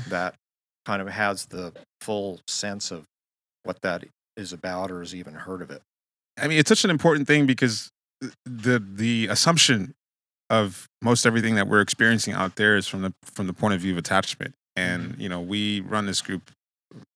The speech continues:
Speaker 2: primarily with a lot of hexad influences. So it's really important for us to understand hexad versus attachment, but it's also really important for,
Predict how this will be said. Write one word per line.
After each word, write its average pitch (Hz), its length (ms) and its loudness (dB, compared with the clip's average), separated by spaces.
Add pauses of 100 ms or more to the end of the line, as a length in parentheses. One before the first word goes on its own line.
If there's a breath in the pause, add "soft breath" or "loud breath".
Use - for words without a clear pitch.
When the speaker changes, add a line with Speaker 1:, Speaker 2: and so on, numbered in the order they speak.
(160)
Speaker 2:
primarily 101 800 2
with 95 160 0
a 95 40 -2
lot 95 160 2
of 87 80 -4
hexad 90 560 -2
influences. 95 580 -6
So 95 160 -2
it's 90 120 -8
really 127 220 4
important 107 360 2
for - 180 -6
us 110 220 4
to - 120 -8
understand 82 800 -6 (420)
hexad 85 380 -2
versus 85 320 -8
attachment, 82 520 -8
but 90 100 -4
it's 92 100 -2
also 123 260 4
really 101 280 0
important 90 400 -4
for, 85 280 -6